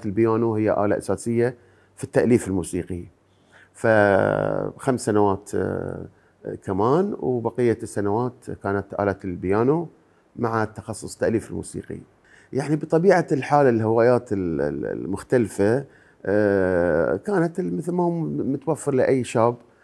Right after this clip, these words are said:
هو ال-، ال-، لعب ال-، الكورة وتربية الحيوانات الأليفة، الحمام وآخر من ال-، من الحيوانات المتوفرة، يعني، المتواجدة بال-،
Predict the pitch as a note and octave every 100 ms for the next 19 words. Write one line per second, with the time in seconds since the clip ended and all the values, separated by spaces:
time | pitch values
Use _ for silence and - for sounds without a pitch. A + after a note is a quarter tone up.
0 | _ - D#3+ C#3+ C#3+ B2+ B2 A2 G2+ E2
1 | G2 F#2 E2 E2+ F#2+ C3+ B2+ A#2 G2+ F#2+
2 | C#2+ F2+ - B2 G#2 G#2+ A#2 _ _ _
3 | _ - B2+ A#2+ A2 G#2 E2+ A#2+ C3 C3
4 | B2+ A#2+ A#2 G#2 G2 F#2 - G#2+ A2 A2
5 | A2 G#2+ - G2+ A2 G#2 A2 A2 - _
6 | _ _ _ - - B2+ A#2 A#2 A2 G#2+
7 | G#2 D#2+ G#2+ - G2 E2+ G#2+ - G#2 D2
8 | G#2 G#2 G2 F#2 G2+ - - - _ -
9 | A2 A#2+ A#2 G#2+ G#2 B2+ - F#2+ F#2 -
10 | _ - A2+ A#2+ A2+ C3 C#3+ A#2 G#2+ G2
11 | G2 F#2+ F#2+ F#2